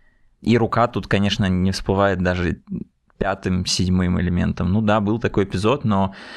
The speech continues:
наверное, такой, э, сильный, эмоционально сильный, напряжённый момент должен быть в жизни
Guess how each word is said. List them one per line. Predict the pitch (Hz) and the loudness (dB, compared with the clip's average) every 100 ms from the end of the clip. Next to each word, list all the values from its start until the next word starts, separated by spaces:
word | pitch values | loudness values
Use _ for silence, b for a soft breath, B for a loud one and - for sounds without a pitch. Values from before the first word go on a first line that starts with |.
| B - | B 0
наверное, | 107 127 120 113 107 B B - | 2 2 2 0 0 B B -2
такой, | 117 - 131 113 110 B B B - | -2 2 2 2 -2 B B B -18
э, | - - - - | -12 -10 -8 -4
сильный, | - 139 135 123 110 98 90 | 0 2 4 2 2 0 0
эмоционально | 101 - 113 117 107 95 | 0 0 2 2 2 0
сильный, | - 120 110 104 95 90 85 | 0 2 2 2 2 0 0
напряжённый | 87 92 104 101 104 101 | 0 0 0 2 2 2
момент | 98 123 135 | 2 0 0
должен | 101 104 101 | 0 2 0
быть | 98 92 | 0 0
в | |
жизни | 92 110 101 98 95 92 92 | 0 0 2 2 2 2 0